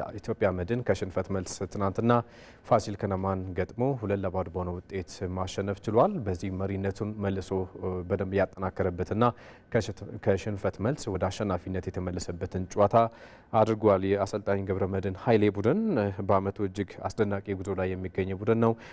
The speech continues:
ጥቂት ጨዋታዎችን፣ እ፣ የተሸነፈም ብቸኛ ክለብ ነው ኢትዮጵያ መድን። እ፣ ትናንትና አለን ካይዋ ባስቆጠራት፣ እ፣ ባስቆጠራቸው ሁለት ግቦች ነው ሁለት ለባዶ በሆነ ውጤት ማሸነፍ የቻለው። ፋሲል ከነማ በባለፉት አምስት ጨዋታዎች ማሸነፍ አልቻለም። በተለይ በኢትዮጵያ ቡና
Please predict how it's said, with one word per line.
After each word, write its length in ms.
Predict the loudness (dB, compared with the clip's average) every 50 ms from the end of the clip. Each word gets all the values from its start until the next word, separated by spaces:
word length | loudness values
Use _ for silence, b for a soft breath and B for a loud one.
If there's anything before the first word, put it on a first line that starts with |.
| B B
ጥቂት 260 | -16 -4 -2 -2 -2 2
ጨዋታዎችን፣ 320 | 2 2 2 2 2 -2 -4 -2 -6 -6 -6 -6 -8 -8
እ፣ 160 | -6 -6 -4 -4 -4
የተሸነፈም 640 | -4 -6 -8 -6 -6 -4 -4 -4 -4 -2 -2 -2 -2
ብቸኛ 380 | -4 -4 -4 -2 -2 -2 -2
ክለብ 260 | -2 0 0 2 2
ነው 120 | 2 -2 -4
ኢትዮጵያ 300 | -2 -2 2 4 6 6 6
መድን። 280 | 6 6 4 4 2 0 B B B B B B
እ፣ 180 | 0 0 0
ትናንትና 420 | 2 2 2 2 2 2 0 2 2
አለን 220 | 2 2 2 0 0
ካይዋ 320 | -2 0 2 4 4 6 4 4
ባስቆጠራት፣ 600 | 4 2 -2 -2 -6 -8 -8 -6 -6 -6 -6 -6 -10 _ -20 -16 -8
እ፣ 140 | -4 -4 -4 -4 -6 -8 -10 -8 -8 -6 -6 -2 0
ባስቆጠራቸው 600 | 0 0 0 0 -4 -2 0 -2 -2 -2 -2 -2
ሁለት 200 | -2 -2 -2 -2
ግቦች 260 | -2 -2 -2 -2 -2
ነው 140 | -4 -6 -2
ሁለት 180 | 0 0 2
ለባዶ 260 | 4 4 4 4 2 2
በሆነ 180 | 0 -2 -4 -4
ውጤት 260 | -4 -6 -8 -4 0
ማሸነፍ 400 | 0 0 0 0 -2 -2 0 0
የቻለው። 340 | 0 0 2 2 2 2 2
ፋሲል 300 | 2 2 2 2 -2 -6
ከነማ 260 | -4 -2 0 2 2 2 0 0 -2 -2
በባለፉት 460 | -2 0 2 2 2 0 -2 -2 -2 -2
አምስት 240 | -2 -2 -4 -6
ጨዋታዎች 380 | -2 -2 0 0 2 0 -2 -2
ማሸነፍ 400 | -4 -4 -4 -4 -4 -4 -4 0 2
አልቻለም። 440 | 0 0 4 4 4 6 6 4 2 B B B B B B
በተለይ 360 | B -4 0 0 4 4 4 4
በኢትዮጵያ 420 | 4 4 2 4 2 2 4 4 4
ቡና 280 | 4 4 2 2 2